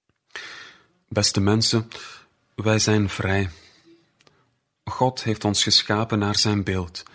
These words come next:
Hij is vrij en dus zijn ook wij vrij. Vrij om God te beminnen of God af te wijzen. Vrij om zijn genade aan te nemen,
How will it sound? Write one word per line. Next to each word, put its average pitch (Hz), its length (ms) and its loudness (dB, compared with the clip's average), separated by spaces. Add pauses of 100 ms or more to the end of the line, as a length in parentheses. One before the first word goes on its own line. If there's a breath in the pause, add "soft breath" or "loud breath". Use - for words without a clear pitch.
(520 loud breath)
Hij 98 240 -2
is 127 200 2
vrij 139 400 -2 (680 soft breath)
en 117 140 -2
dus 127 160 0
zijn 117 180 2
ook 110 140 0
wij 98 240 -2
vrij. 87 380 -6 (1400)
Vrij 104 340 -2
om 101 140 2
God 107 180 -2
te - 80 -4
beminnen 110 520 0 (580 soft breath)
of - 180 -4
God 113 260 -4
af 101 200 -6
te 104 140 -4
wijzen. 90 420 0 (1300 soft breath)
Vrij 110 260 2
om 110 120 4
zijn 104 220 4
genade 104 460 2
aan 110 220 2
te 127 120 -2
nemen, 131 460 0